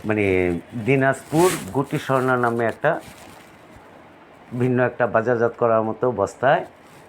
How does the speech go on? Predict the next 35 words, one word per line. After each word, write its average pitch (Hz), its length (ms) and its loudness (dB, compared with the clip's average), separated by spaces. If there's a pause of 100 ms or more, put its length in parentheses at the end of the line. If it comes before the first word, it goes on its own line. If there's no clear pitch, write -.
(120)
চল্লিশ 113 280 -2
কেজি 110 240 -2
করে 110 200 2
আর 104 40 2
তিরিশ 104 260 -6
কেজি 104 260 -4
করে 104 180 0
ভরতেছে। 85 680 -6 (460)
এ 120 80 2
সময় 131 360 2
আমার 120 240 2
একটা 110 200 -2
ছেলেরে 104 480 2 (1400)
ওরা 107 200 2
ধরে, 71 280 -4 (340)
ধরলে 123 240 2
আবার 120 320 6
তার 110 220 6 (600)
ওই 87 240 -2 (100)
আরও 120 180 2
দুইটা 113 240 0
ছেলে 110 280 0
যায়, 107 180 4
তারে 104 220 2
সুপারিশ 98 380 -2
করে 92 200 0
ছুটে 85 420 0
আনে। 69 260 -4 (120)
আমি 123 480 0
সাথে 107 240 -6
সাথে 120 180 0
আবার 127 200 2
ইয়েরে 117 220 4
ফোন 107 260 -2
দিলাম 113 320 0